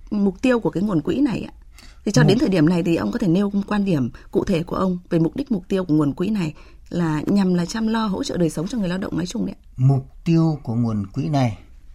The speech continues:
Speaker 2: nó hình thành từ cái một phần trăm đoàn phí công đoàn mà chúng ta vẫn đóng lâu nay, hai phần trăm kinh phí công đoàn do chủ sử dụng lao động đóng.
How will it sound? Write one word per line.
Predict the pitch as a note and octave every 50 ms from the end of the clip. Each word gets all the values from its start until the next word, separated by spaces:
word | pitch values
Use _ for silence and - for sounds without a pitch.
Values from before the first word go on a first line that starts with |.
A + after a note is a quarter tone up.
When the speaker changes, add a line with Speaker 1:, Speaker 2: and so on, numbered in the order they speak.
| - - -
Speaker 2:
nó | B2+ B2+ C3+ D#3 E3+
hình | C#3 A#2+ B2 A#2+ A#2+ A#2 G#2+
thành | - A#2+ B2+ A#2+ A2+ A2 G#2+ G2+ -
từ | - C3 C3 C3+ C3 B2+ A#2+ A2+
cái | - C3+ C#3+ D#3+
một | E3 C#3 B2 A#2 -
phần | - A#2+ A2+ A#2
trăm | - C#3 C#3 C3+ C3 C3 - - -
đoàn | A#2 A2+ A2 G#2
phí | - D3+ D#3+
công | E3+ - C3+ C3
đoàn | A#2+ A2+ A2+ A2
mà | G#2+ G#2 G#2
chúng | C3+ C#3+ D3
ta | - B2+ B2+ B2+
vẫn | A#2 B2+ - C#3
đóng | B2+ C3+ D3+ D#3
lâu | C3+ C3
nay, | C3+ B2+ B2+ B2+ - - - - - - - - - - - - - - -
hai | - - - D#3 E3+ E3+ E3+ D#3+
phần | - C#3 A#2+ A#2
trăm | A#2 D#3 D#3+ D#3 D#3
kinh | - - D#3+ D#3+ D#3
phí | C#3+ - F3+ F#3
công | F3 E3 D#3 C#3+
đoàn | B2+ A#2 A2+ A2
do | A#2 C#3+ C#3+
chủ | B2+ - A#2 A2+
sử | - - A#2+ B2
dụng | C3 - C3
lao | C3+ C#3
động | C3+ - - -
đóng. | A2 A#2 -